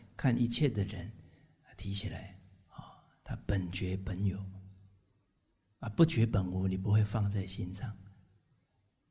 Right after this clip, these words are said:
啊，那因为你相信他本觉本有，在这个信的基础上，他有什么优点出现呢，你就很容易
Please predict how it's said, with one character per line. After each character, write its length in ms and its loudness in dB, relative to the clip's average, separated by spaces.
啊， 340 -18
那 140 2
因 140 12
为 140 12
你 140 12
相 240 8
信 180 6
他 160 8
本 260 4
觉 200 4
本 240 4
有， 280 2
在 160 6
这 100 6
个 100 8
信 320 8
的 140 8
基 180 4
础 220 0
上， 320 2
他 160 8
有 140 12
什 140 6
么 140 6
优 220 12
点 240 6
出 180 0
现 280 6
呢， 120 -2
你 100 -4
就 140 4
很 300 4
容 200 4
易 260 2